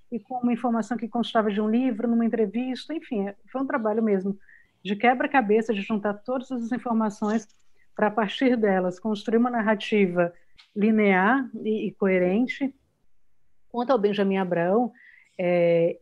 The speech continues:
existe uma biografia do Benjamin Abraão, que foi a, a, que é excelente, foi escrita pelo Frederico Pernambucano de Mello, que é a maior autoridade, sem dúvida, do cangaço no Brasil. E, e esse livro do, do Frederico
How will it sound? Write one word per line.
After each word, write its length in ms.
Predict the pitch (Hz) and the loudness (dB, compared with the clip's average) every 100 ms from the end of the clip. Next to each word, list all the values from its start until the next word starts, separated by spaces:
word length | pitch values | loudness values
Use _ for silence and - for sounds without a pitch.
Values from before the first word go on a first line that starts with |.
| - | -2
existe 460 | 208 190 226 - | 0 0 -4 -2
uma 280 | 233 208 196 | -2 0 0
biografia 720 | 185 196 202 208 - 233 285 | 0 0 2 -2 -2 0 0
do 120 | 208 | 0
Benjamin 400 | 185 190 180 180 | 0 0 0 -2
Abraão, 440 | 180 170 170 - 226 | -4 -2 -2 -2 -4
que 100 | - | -6
foi 240 | 196 - 185 | -10 -2 0
a, 60 | |
a, 500 | 170 175 - 170 165 - | -2 -6 -12 -8 -8 -4
que 80 | 202 | -2
é 60 | |
excelente, 520 | 233 262 240 196 226 202 | 0 0 0 0 -4 -6
foi 140 | - | -6
escrita 320 | 190 - 202 | -6 -4 -6
pelo 300 | 196 185 185 - _ _ _ _ | -4 -4 -6 -8 _ _ _ _
Frederico 460 | 214 196 196 208 | 2 4 2 2
Pernambucano 540 | 208 190 180 - 180 170 | 0 -2 -2 -4 -4 -2
de 100 | 175 | -4
Mello, 380 | 170 180 220 | 0 2 0
que 180 | 226 - | -2 0
é 280 | 185 180 180 | 2 2 0
a 100 | 185 | -4
maior 220 | 175 175 | -2 0
autoridade, 580 | 220 233 214 180 170 165 | 0 0 0 2 0 0
sem 120 | 196 | -4
dúvida, 400 | 170 170 165 165 165 _ _ _ _ | -4 -6 -6 -8 -8 _ _ _ _
do 80 | 175 | -4
cangaço 560 | 202 190 170 160 160 | 0 2 2 0 -2
no 80 | 170 | -4
Brasil. 580 | 165 170 165 160 185 240 - _ _ _ _ | 0 2 2 4 4 4 2 _ _ _ _
E, 880 | 196 190 190 185 185 180 180 180 190 - | -6 -2 0 -2 -2 -2 -4 -6 -8 -2
e 140 | 202 | 4
esse 220 | 240 247 | 4 6
livro 320 | 226 220 233 214 | 4 4 4 4
do, 340 | 208 196 180 | 4 2 0
do 120 | 180 | -4
Frederico 440 | - 190 185 208 | -2 -2 0 -2